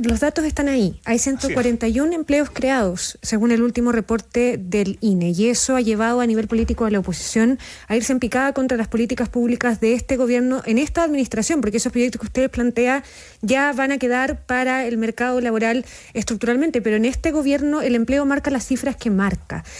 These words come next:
Speaker 1: Ayer Evelyn Matei, ex ministra del Trabajo, además emplazaba a Janet Jara y decía que estaba devastada con esta cifra de la creación de ciento cuarenta y uno empleos. ¿Cómo se enfrenta la cifra? ¿Qué hay que decir de ese ocho coma nueve por ciento de desempleo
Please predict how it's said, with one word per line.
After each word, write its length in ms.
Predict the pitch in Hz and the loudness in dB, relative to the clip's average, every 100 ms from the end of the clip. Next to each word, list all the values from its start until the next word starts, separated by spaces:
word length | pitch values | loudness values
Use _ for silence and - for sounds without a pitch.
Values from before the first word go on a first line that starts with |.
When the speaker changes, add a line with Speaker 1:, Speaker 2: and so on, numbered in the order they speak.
| - | -4
Speaker 1:
Ayer 240 | 208 214 262 | 2 4 4
Evelyn 260 | 262 254 | 2 2
Matei, 400 | 233 220 254 277 - | 2 2 2 0 0
ex 200 | 208 - | -2 2
ministra 300 | 208 - 214 | 0 0 -2
del 80 | 196 | 0
Trabajo, 440 | 196 262 285 202 | 0 0 0 -2
además 280 | 185 190 196 | 0 0 0
emplazaba 420 | 202 190 - 214 | 0 0 2 2
a 40 | |
Janet 260 | 208 202 185 | 2 2 0
Jara 300 | 220 220 247 - - - - | 0 0 0 -4 -16 -18 -2
y 120 | 233 | 2
decía 420 | 208 190 233 240 | 2 2 2 2
que 100 | 240 | 0
estaba 280 | 220 233 233 | -2 0 2
devastada 680 | 220 196 - - 285 226 185 | 2 0 -4 -4 -2 -2 -4
con 180 | 196 196 | -4 -4
esta 260 | 190 - | -4 -2
cifra 360 | 190 214 - 202 | 0 0 0 0
de 60 | 196 | 2
la 100 | 190 | 0
creación 440 | 180 170 208 208 - - - | 0 2 2 2 -2 -12 -4
de 120 | 220 | 0
ciento 240 | 214 233 233 | 2 2 2
cuarenta 240 | 226 220 | 2 2
y 40 | 214 | 2
uno 120 | 220 | 2
empleos. 320 | 214 202 190 | 0 0 0
¿Cómo 220 | - 311 | 2 0
se 260 | 302 320 - - | 2 0 -2 -2
enfrenta 760 | 240 233 277 277 277 285 285 - - - | -2 2 2 2 0 -2 -4 -6 -20 -4
la 240 | 226 220 | 0 0
cifra? 500 | 180 - 247 - 175 | 0 0 0 -2 -4
¿Qué 140 | 180 254 | -2 -2
hay 80 | 269 | 0
que 120 | 294 | 0
decir 360 | 269 - 269 | 0 2 0
de 80 | 240 | 2
ese 200 | 240 - | 0 0
ocho 220 | 233 254 | 0 0
coma 160 | 302 285 | -2 -2
nueve 200 | 277 285 | 0 -2
por 80 | 247 | -2
ciento 260 | - 254 262 | -2 0 0
de 40 | |
desempleo 500 | 262 240 240 240 254 | 2 0 2 2 2